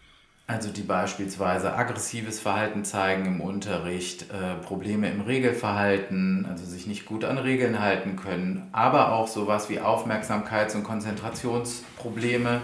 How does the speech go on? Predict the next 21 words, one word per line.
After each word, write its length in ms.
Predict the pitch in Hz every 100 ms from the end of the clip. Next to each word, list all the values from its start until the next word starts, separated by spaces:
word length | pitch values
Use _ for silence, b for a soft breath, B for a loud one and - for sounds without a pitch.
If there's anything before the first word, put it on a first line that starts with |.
| B B B B B B - -
ähm, 520 | 113 110 107 107 - - -
also 200 | - 101
verschiedene 640 | 104 107 - 123 123 110 104
Formen 540 | 113 110 117 120 117
von 320 | - 107 107
nach 340 | 101 95 - -
außen 520 | 117 135 139 131 -
gerichteten 600 | 110 123 127 117 - 107
Verhaltensauffälligkeiten. 1800 | 98 95 120 123 - 98 110 - 104 107 - - 107 107 104 104 104 B B B B B -
Ähm, 480 | 104 101 98 95 -
vor 220 | - 92
allen 300 | 110 113 110
Dingen 640 | 104 107 107 107 107 - - _ _ -
um 160 | 117
diese 280 | 120 131 131
Kinder 340 | - 131 127 110
ging 260 | 120 131
es 100 | 120
in 140 | - 117
dem 160 | 113
Projekt 520 | - 98 117 147 -